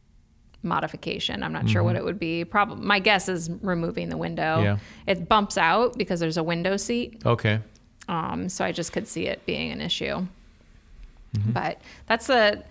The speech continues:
Speaker 1: that, I will say, I think that that's, like, one of the trickier things with a sunroom is, you know, you kinda go into it with the vision of a sunroom, and it does trickle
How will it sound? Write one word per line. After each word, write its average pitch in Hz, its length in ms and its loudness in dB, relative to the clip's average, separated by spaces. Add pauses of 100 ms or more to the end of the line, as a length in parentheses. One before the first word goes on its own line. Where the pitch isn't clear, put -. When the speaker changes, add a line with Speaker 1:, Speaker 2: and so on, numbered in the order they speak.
(200)
Speaker 1:
that, 226 200 6
I 233 80 8
will 247 120 4
say, 220 260 6
I 214 60 4
think 220 160 0
that 185 180 -2
that's, 185 240 0
like, 190 160 0
one 185 80 0
of 175 60 -2
the 180 80 -2
trickier 185 480 0
things 180 360 -2
with 180 160 -2
a 180 40 0
sunroom 190 680 0
is, 175 500 -4
you 175 120 0
know, 170 100 2
you 170 140 2
kinda 180 180 2
go 170 160 2
into 180 320 0
it 185 80 2
with 180 120 -2
the 175 80 0
vision 175 280 0
of 165 100 -2
a 175 40 -4
sunroom, 185 680 0 (360)
and 185 100 0
it 175 100 -2
does 180 280 4
trickle 180 500 -4